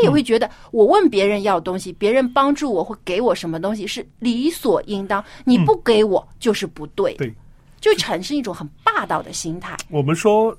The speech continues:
Speaker 2: 常说的叫做孩子小不懂事，那么
Speaker 1: 对。
Speaker 2: 做父母的难道也不懂事吗？哎，真的有的时候一些做父母的真的也不懂事，应该也去教导孩子明白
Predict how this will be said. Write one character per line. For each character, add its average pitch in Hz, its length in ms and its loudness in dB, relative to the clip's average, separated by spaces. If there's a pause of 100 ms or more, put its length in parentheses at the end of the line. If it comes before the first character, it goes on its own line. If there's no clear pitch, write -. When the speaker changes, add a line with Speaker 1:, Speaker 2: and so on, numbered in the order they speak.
Speaker 2:
常 156 280 -6
说 220 240 0
的 170 100 2
叫 180 160 0
做 170 160 -4
孩 165 240 -2
子 233 140 -2
小 127 200 -2
不 170 140 -4
懂 135 180 -4
事， - 240 -4 (380)
那 214 140 0
么 269 80 0
Speaker 1:
对。 320 180 -2
Speaker 2:
做 269 160 4
父 294 180 -2
母 185 140 2
的 156 160 -2
难 143 260 0
道 247 160 4
也 160 120 4
不 135 120 -4
懂 170 160 2
事 220 200 -2
吗？ 214 180 2 (380)
哎， 139 240 -6 (100)
真 214 240 0
的 151 140 2
有 131 160 -4
的 131 80 -4
时 - 120 -8
候 147 140 0
一 139 60 -2
些 165 120 -4
做 151 160 -2
父 165 140 -4
母 127 80 -4
的 117 140 -8
真 190 240 0
的 170 100 -2
也 113 140 -6
不 123 120 -10
懂 110 200 -12
事， - 200 -16 (200)
应 208 180 -4
该 190 320 0 (380)
也 139 220 -4
去 156 240 -2
教 202 220 2
导 135 120 -4
孩 123 180 -6
子 135 140 -6
明 127 280 -4
白 127 240 -2